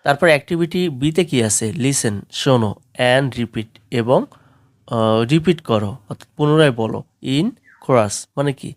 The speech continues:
সমস্বরে অর্থাৎ সবাই একসাথে রিপিট করো। Then তারপর in small groups মানে ছোট ছোট দলে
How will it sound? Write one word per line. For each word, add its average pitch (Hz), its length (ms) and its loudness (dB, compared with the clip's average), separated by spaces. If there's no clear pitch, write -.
সমস্বরে 143 600 2
অর্থাৎ 110 280 -4
সবাই 139 500 2
একসাথে 127 600 -4
রিপিট 123 400 -6
করো। 107 280 -6
Then 120 600 2
তারপর 127 360 0
in 165 320 -2
small 156 520 2
groups 120 440 -2
মানে 131 80 -2
ছোট 165 280 -2
ছোট 185 200 0
দলে 131 600 4